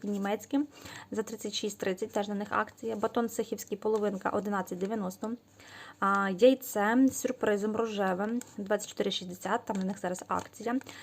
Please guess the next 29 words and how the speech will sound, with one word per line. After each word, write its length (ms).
Мило 220
господарське, 560
двісті 260
сорок 300
грамів, 400
ось 180
це, 200
що 160
я 60
вам 100
показувала, 460
тридцять 400
вісім 320
дев'яносто, 640
на 60
них 180
акція. 560
Значить, 280
мюслі 380
тридцять, 400
ста 260
п'ятдесят 440
грамів, 380
своя 300
лінія, 380
тропічні, 880
двадцять 320
чотири 260
дев'яносто. 500